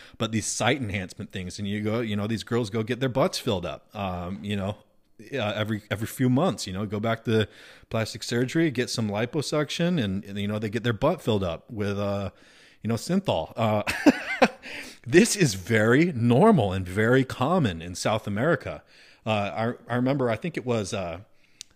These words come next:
that it was, like, s-, one of these, one of these, uh, models, uh, or one of these actresses, uh,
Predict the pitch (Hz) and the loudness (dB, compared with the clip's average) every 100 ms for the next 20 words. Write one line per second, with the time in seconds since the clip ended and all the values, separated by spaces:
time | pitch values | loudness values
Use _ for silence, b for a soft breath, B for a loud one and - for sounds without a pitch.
0 | _ 127 120 107 - - - 120 110 107 | _ -4 -4 -4 -12 -20 -8 -6 -6 -6
1 | 101 - - - - 127 135 151 139 123 | -8 -8 -8 -12 -20 -14 -6 -4 -2 -4
2 | 101 - - 127 156 127 113 92 95 110 | -6 -10 -10 -8 -4 -2 -4 -6 -8 -8
3 | 87 87 98 107 101 131 143 95 92 - | -6 -8 -10 -8 -4 -4 -4 -6 -8 -10
4 | - 101 - 110 104 104 131 117 95 117 | -12 -16 -10 -6 -6 -2 -2 -2 -4 -4
5 | 151 - 104 - 98 90 - - 110 90 | -4 -4 -8 -6 -6 -6 -8 -8 -6 -6
6 | 85 | -8